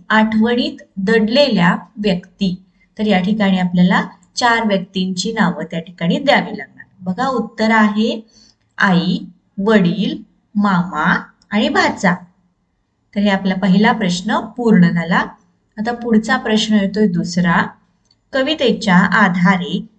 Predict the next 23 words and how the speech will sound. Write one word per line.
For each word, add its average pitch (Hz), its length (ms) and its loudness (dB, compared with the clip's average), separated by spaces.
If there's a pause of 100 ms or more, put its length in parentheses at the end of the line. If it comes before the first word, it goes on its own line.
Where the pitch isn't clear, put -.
(260)
आईची 247 680 -2 (140)
वैशिष्ट्ये 233 960 -2 (120)
लिहा. 196 600 2 (420)
चला, 226 220 2
तर 220 140 -4
प्रश्न 220 380 -4
खूप 220 180 -6
सोपा 202 380 -4
आहे, 240 380 -4
कविता 254 360 0
ही 294 420 -6
खूप 262 180 -16
सोपी 214 420 -4
आहे. 226 420 -2 (880)
उत्तर, - 400 0 (640)
आयुष्यभर 269 720 0 (100)
कष्ट 220 320 -4
करणे, 220 500 2 (480)
संसारात 247 600 2 (120)
खाल्लेल्या 202 560 0
खस्ता, 185 680 0 (440)
मायेची 208 840 2
ऊब 185 300 -6